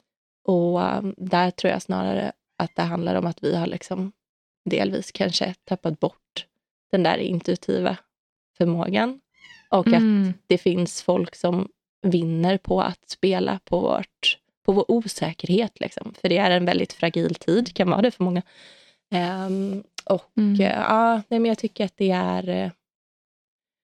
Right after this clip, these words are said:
Speaker 2: Jag tycker
Speaker 1: rent
Speaker 2: att det är
Speaker 1: generellt, ja.
Speaker 2: <laughs> Nej, jag tycker att det är en, eh, ett, eh, intressant sidospår.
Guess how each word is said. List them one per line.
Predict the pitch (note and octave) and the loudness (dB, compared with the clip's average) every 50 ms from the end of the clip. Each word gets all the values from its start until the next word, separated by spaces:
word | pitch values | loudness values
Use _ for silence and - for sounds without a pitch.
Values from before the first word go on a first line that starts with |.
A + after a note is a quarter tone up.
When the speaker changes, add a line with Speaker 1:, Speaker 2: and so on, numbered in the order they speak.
| _ _ _ _ _ _ _ _ _ _ _ _ _ _ _ - - - - - | _ _ _ _ _ _ _ _ _ _ _ _ _ _ _ -8 -6 -4 -2 -2
Speaker 2:
Jag | A3 G#3+ | -2 2
tycker | - A#3+ A3+ A3 | 4 4 4 4
Speaker 1:
rent | A3 | 4
Speaker 2:
att | A3 | 4
det | G#3 | 4
är | G#3 G#3+ G#3 | 4 4 4
Speaker 1:
generellt, | G#3 A3 G#3+ G#3+ A3+ A3 G#3 - _ _ - - | 4 2 2 0 -2 -4 -6 -8 _ _ -4 0
ja. | A3+ A#3 | 4 4
Speaker 2:
<laughs> | A3+ A#3+ - - B3+ C4+ - - A#3+ - - C4 B3+ - - - C#5 A#4 F#4+ C4+ - | 4 4 4 2 0 -2 -2 -4 -4 0 0 -2 -2 0 -2 0 0 0 0 0 0
Nej, | A#3+ A3+ | 0 0
jag | A3 | 0
tycker | A#3 A3 A3 A3+ A3 | 0 0 0 0 0
att | A3 A3 | 0 -2
det | - G3 F#3+ F#3 F3+ | -2 -2 0 0 0
är | F3+ | 0
en, | F3 F3 F3 F3 F3+ F3+ | 0 0 0 0 0 0
eh, | F3 F3 F3 F3 F3 F3 _ _ _ _ - _ - - - - - - - _ _ - | 0 -2 -2 -2 -4 -6 _ _ _ _ -20 _ -16 -16 -16 -16 -20 -20 -20 _ _ -2
ett, | F3+ F3+ - _ - F3+ | -2 -2 -4 _ -4 -2
eh, | F3 F3 - - | 0 0 0 0
intressant | G3+ G3 - A3 G#3 - E4+ D4 A#3 | 0 0 0 0 0 0 2 0 0
sidospår. | - - - - - - - - - - - - | 0 -2 -2 -2 -2 -4 -4 -4 -6 -6 -6 -8